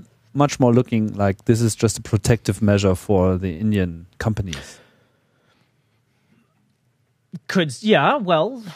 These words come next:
Speaker 2: I mean, look, you always see different explanations for,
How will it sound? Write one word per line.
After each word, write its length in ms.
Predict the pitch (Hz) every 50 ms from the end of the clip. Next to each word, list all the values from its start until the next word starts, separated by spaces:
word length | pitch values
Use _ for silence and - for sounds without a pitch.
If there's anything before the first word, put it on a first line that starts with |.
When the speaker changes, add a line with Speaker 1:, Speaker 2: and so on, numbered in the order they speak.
| - - - - - - - _ -
Speaker 2:
I 100 | 180 214
mean, 220 | 220 233 226 220 208
look, 200 | - 220 196 - - - _ -
you 280 | 196 190 202 214 214
always 280 | 226 233 240 233 220 -
see 260 | - - - 196 180
different 340 | 147 175 175 - 180 175 -
explanations 800 | 165 - - - 165 151 147 147 147 - - 139 131 117 -
for, 500 | - - 139 127 123 123 120 117 107 -